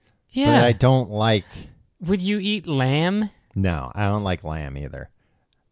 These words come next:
Speaker 1: But you've had it?
Speaker 2: I think I've been, like, forced to try it. You know that where you're like, "Oh, I don't like it." And they're like, "Oh, you don't even know. Try
Speaker 1: Yeah.
Speaker 2: it." I'm like, "All right. Nope. Yep. Just like I thought. I don't like it."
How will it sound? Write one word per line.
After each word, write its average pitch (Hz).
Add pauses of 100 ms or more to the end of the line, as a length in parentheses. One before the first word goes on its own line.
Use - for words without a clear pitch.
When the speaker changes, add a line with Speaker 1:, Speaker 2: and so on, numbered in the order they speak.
(160)
Speaker 1:
But 131
you've 123
had 113
it? - (680)
Speaker 2:
I 117
think 151
I've 127
been, 123
like, 104
forced 110
to 101
try 98
it. 113
You 107
know 113
that 110
where 104
you're 104
like, 101
"Oh, 113
I 110
don't 107
like 104
it." 95
And 92
they're 98
like, 110
"Oh, 190
you 160
don't 160
even 165
know. 175
Try 127 (200)
Speaker 1:
Yeah. 110
Speaker 2:
it." 98 (280)
I'm 98
like, 101
"All 117
right. 156 (220)
Nope. 120
Yep. 117
Just -
like 107
I 107
thought. 104
I 87
don't 92
like 90
it." -